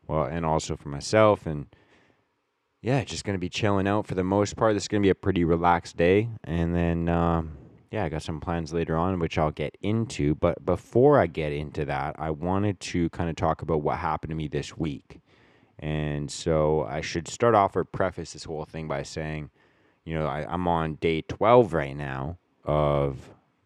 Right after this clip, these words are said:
being a hundred percent sober. And so, uh, what that means is, for me personally, um, you know, I'm not really, like, uh, well, I shouldn't say, like, a hundred percent sober. Like, I'm not, like, uh, avoiding booze, because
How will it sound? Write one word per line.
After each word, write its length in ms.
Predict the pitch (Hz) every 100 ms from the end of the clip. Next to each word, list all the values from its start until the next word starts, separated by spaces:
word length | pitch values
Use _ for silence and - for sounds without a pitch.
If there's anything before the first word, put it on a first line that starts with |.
| -
being 360 | 87 82 80
a 40 | 73
hundred 280 | 92 98 -
percent 400 | 82 - 82 71
sober. 600 | - 95 95 104 101 98 _ _ -
And 240 | 80 76
so, 520 | 71 - 80 78 78 76
uh, 340 | 73 71 69
what 260 | - 82 -
that 160 | 76
means 400 | 78 85 82 82
is, 400 | 80 78 71 - -
for 160 | -
me 460 | 78 92 117 85 85 - _ _
personally, 560 | - 80 - 82 78 78 _ - _ _ -
um, 540 | 78 80 78 76 69 - _ _ _ _ _ - -
you 120 | 85
know, 100 | 80
I'm 120 | 80
not 180 | 92 87
really, 240 | 85 82
like, 320 | 80 78 78
uh, 240 | 80 76 76 76 _ _ _ _ _ _ _ _ _ _ -
well, 160 | 107
I 20 | 104
shouldn't 300 | - 131 117
say, 100 | 110
like, 160 | 90
a 60 | 78
hundred 260 | - 87
percent 240 | - - 76
sober. 260 | - 67
Like, 160 | 76 87
I'm 120 | 98
not, 200 | 110 113
like, 220 | 101 87
uh, 200 | 85 78 62
avoiding 460 | 69 87 87 78
booze, 340 | 73 98 110 98
because 640 | 87 - 82 76 73 -